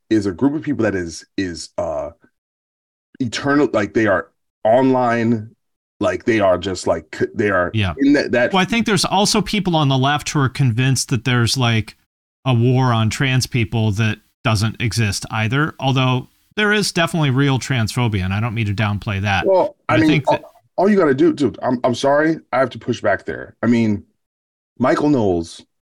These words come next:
Speaker 1: went on stage at C pac and was like, "We need to eliminate transgenderism from public life." And Matt Walsh also did, by the way, this is the worst thing about Ben Shapiro.
Speaker 2: Matt Walsh is a crazy person. I wanna go on record as saying that.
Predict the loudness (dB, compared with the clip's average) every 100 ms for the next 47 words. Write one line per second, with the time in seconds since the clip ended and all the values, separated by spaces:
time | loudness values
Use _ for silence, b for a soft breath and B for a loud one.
0 | _ -2 2 2 2 0 -2 -8 -6 0
1 | 2 2 -4 -14 -18 _ _ -10 -8 -4
2 | -4 -2 -6 -8 -10 -8 -4 -4 -4 -8
3 | -8 -2 2 2 0 -4 -4 0 2 4
4 | 4 4 4 2 -2 -12 -18 _ _ _
5 | _ -8 -2 0 0 0 0 2 2 0
6 | -4 -6 -2 -4 -4 -4 -4 -4 -8 _
7 | _ _ _ _ _ -8 -2 0 2 2
8 | 4 4 2 -2 -12 -16 _ 0 2 2
9 | 0 2 2 2 4 4 2 0 0 0
10 | 2 0 0 0 0 0 -2 0 2 2
11 | -4 _ -4 0 2 2 2 2 0 0
12 | 0 0 0 0 0 0 0 2 2 2
13 | 0 2 0 0 -2 -2 -2 -2 -2 -6